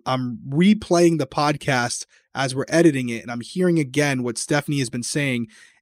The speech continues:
And I wanna be open to all scenarios and what could play out. So I wanna throw out another s-, uh, theory to you guys. And the reason we'll throw it out here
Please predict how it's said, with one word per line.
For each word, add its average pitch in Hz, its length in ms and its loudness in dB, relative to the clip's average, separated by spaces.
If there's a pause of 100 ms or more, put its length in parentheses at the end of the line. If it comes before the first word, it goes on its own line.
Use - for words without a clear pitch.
(140)
And 139 340 -2
I 151 120 0
wanna 196 260 4
be 175 180 0
open 180 300 4
to 165 80 -2
all 156 200 -2
scenarios 156 720 -4
and 135 200 -6
what 156 180 2
could 156 160 -2
play 143 240 0
out. 135 200 -2
So - 120 -2
I 135 80 2
wanna 180 300 0
throw 185 400 4
out - 80 -8 (320)
another 156 360 4
s-, - 380 -4
uh, 120 120 -10
theory 175 300 8
to - 120 -6
you 123 80 -2
guys. 117 460 -8 (380)
And 143 140 -4
the 143 60 -4
reason 208 380 2
we'll 202 100 4
throw 185 260 4
it 165 60 6
out 156 180 0
here 131 500 0